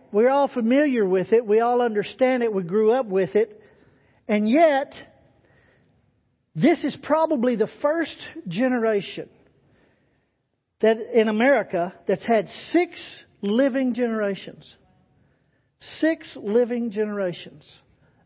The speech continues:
at the same time. Now, all of that to say, a generation is not necessarily a number of years or those kind of things. A generation is a, is literally a change in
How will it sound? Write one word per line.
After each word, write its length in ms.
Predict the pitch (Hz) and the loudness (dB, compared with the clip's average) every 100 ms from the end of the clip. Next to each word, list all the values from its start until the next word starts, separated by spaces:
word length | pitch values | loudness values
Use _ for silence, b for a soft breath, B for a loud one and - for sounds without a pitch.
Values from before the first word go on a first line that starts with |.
| - | -6
at 120 | 185 | -6
the 60 | |
same 340 | 170 214 190 185 | -4 -4 -4 -4
time. 380 | 190 160 98 143 _ _ _ _ _ _ _ _ _ _ _ _ | -6 -8 -12 -20 _ _ _ _ _ _ _ _ _ _ _ _
Now, 240 | 240 247 196 b b b - | 0 0 0 b b b 2
all 260 | 226 294 | 4 6
of 60 | 294 | 4
that 220 | 285 285 | 2 0
to 100 | 240 | -4
say, 460 | - 233 208 208 233 | 2 2 4 2 0
a 40 | |
generation 680 | 180 254 240 254 285 - 226 | 0 0 2 2 2 0 -2
is 120 | 185 | -2
not 220 | 226 247 | -2 -2
necessarily 580 | 240 247 233 - 247 240 | 0 0 -2 0 0 2
a 60 | 208 | 0
number 280 | 226 240 | 0 2
of 120 | 233 190 | 0 0
years 360 | 240 254 247 | -2 0 -2
or 60 | 202 | 0
those 180 | 226 226 | -2 0
kind 180 | 240 226 | -2 0
of 60 | |
things. 180 | 240 247 | 0 0
A 40 | |
generation 640 | 170 254 302 294 302 - 247 | 0 0 2 2 0 0 -4
is 140 | 214 | 0
a, 120 | 202 - B B B - | 0 -2 B B B 0
is 180 | 226 175 - | 2 0 -6
literally 540 | 226 247 285 247 233 254 | 0 2 2 4 2 2
a 180 | 196 190 - | -2 -4 -6
change 680 | 269 285 311 311 320 - - B B B B B B B B B B _ _ - | -2 0 2 0 -2 -6 -16 B B B B B B B B B B _ _ 0
in 480 | 208 208 196 185 | 0 2 0 -4